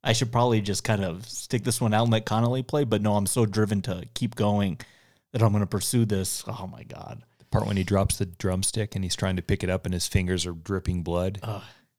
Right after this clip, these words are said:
Speaker 1: and he
Speaker 2: Oh.
Speaker 1: looks up and then Fletcher's looking up at him like, "What the hell are you doing?"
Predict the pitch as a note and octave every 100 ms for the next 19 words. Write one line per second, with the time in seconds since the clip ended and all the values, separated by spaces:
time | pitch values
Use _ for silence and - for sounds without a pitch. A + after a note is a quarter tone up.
0 | _ _ _ _ D#3+ D3 B2+ B2 C#3+ A#2+
1 | A#2 A2+ A#2 A#2 A#2 A2+ A2+ A2 G2+ G#2+
2 | G#2+ G2 F#2 A2+ - - D#3 D#3+ E3+ D4
3 | F4 D#4 C4 G#3